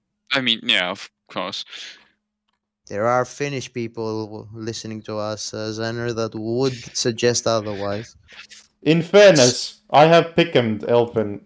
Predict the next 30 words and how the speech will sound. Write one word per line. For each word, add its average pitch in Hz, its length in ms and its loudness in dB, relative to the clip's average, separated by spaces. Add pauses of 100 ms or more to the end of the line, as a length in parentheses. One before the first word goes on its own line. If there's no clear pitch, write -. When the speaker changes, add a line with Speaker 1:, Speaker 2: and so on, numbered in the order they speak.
(140)
Speaker 3:
ahead 110 260 -2
of 101 160 -4
Kalle. 98 360 -2 (1900)
Speaker 2:
And 139 160 -2
on 131 140 2
that 143 260 -2
bombshell, 151 460 0
it's 131 180 -4
time 131 220 -2
to 127 80 -8
go 127 180 -4
to 123 120 -8
Hyundai. 104 600 -6 (240)
Speaker 3:
Mm-hmm. 95 160 -12
Speaker 2:
Uh, 113 200 0
not 131 180 -2
Hyun-, 117 260 -6
we, 131 140 -2 (160)
we've 143 180 -4
talked 175 240 0
about 117 260 0
Suninen, 107 520 -8
so 117 140 -4
we 123 200 -2
will 123 180 -2
talk 123 240 -2
about, 113 380 -2 (540)
uh, 110 100 2
Thierry 120 500 2
Neuville 117 600 -4